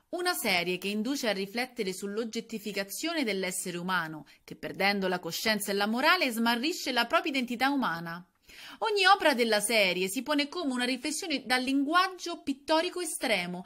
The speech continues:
che l'artista imprime nell'opera. In questa prima della serie,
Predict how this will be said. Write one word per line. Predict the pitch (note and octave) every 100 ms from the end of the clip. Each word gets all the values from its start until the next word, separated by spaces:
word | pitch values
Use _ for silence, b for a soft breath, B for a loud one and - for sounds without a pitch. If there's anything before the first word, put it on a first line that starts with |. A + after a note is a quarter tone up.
| B B
che | -
l'artista | D4 D#4+ - B3 -
imprime | A3+ A#3+ A#3+ C#4+ D#4+ C4 F#3+ F3+
nell'opera. | E3+ E3+ D#3+ D#3 D#3+ D#3+ E3+ _ - B B
In | F3+
questa | - F#3+ - F3+
prima | G#3 G3+ F#3+ G3 G3+ B B
della | E3+ F3 D#3+
serie, | F#3 D#3+ D#3 F#3 G#3